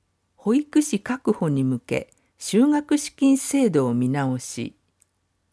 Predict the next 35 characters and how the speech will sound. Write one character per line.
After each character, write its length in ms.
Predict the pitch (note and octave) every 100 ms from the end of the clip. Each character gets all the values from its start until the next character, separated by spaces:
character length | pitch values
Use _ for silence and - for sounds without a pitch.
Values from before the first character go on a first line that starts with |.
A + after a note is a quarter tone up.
| _ _ _ _ _ _ _ _
保 180 | - A3
育 280 | D4 -
士 200 | D#4+ C4
を 80 | G3+
目 120 | D3
指 180 | D3 G#3+
す 140 | B3 D3+
学 280 | C#3+ C#3+
生 280 | - - G3+
に 140 | F#3 F3+
貸 260 | - D#3+
し 40 | -
付 260 | - A#3+
け 60 | A#3
て 100 | D#3
い 140 | B2+
る 240 | B2 A2+ -
就 320 | - - G3+
学 280 | D4 D4 D4
資 180 | C#4 -
金 260 | C4 C4+ F#3
に 140 | B2
つ 160 | - F#3
い 100 | C3
て、 240 | - - _ _ _ _ _ _ _ _
返 260 | - A#3 E4
還 320 | - D4 C#4
免 220 | C#4+ C#4+
除 140 | C4 D#3+
の 160 | C#3+
条 240 | C3 E3 C4
件 260 | D4 B3+
と 160 | A3+ D3
な 160 | C3+
る 220 | B2 A2+